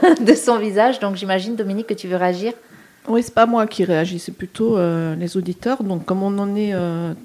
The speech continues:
Speaker 2: euh, à l'introduction, finalement, euh, il me semble que c'est bien qu'on réponde à cette question. La Sécu, euh, euh, répond que les psychothérapeutes ne sont pas considérés comme des médecins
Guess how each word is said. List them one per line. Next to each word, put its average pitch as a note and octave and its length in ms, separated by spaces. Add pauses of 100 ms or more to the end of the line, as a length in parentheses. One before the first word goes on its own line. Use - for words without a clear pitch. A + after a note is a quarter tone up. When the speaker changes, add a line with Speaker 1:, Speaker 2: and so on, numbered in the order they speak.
(140)
Speaker 2:
euh, D#3 400
à E3 40
l'introduction, G3 720
finalement, G3+ 640
euh, F#3 140 (500)
il F3 60
me E3+ 60
semble F#3+ 300
que E3 200
c'est E3 160
bien E3+ 180
qu'on D#3 280
réponde E3 340
à E3 40
cette - 220
question. B3+ 500
La G#3 200
Sécu, B3 520
euh, F#3+ 260 (880)
euh, F#3 200
répond A#3 380
que G#3+ 220
les E3 540
psychothérapeutes F#3 920
ne F#3 120
sont G#3+ 200
pas F#3 140
considérés F3 500
comme E3+ 180
des E3+ 160
médecins G3 720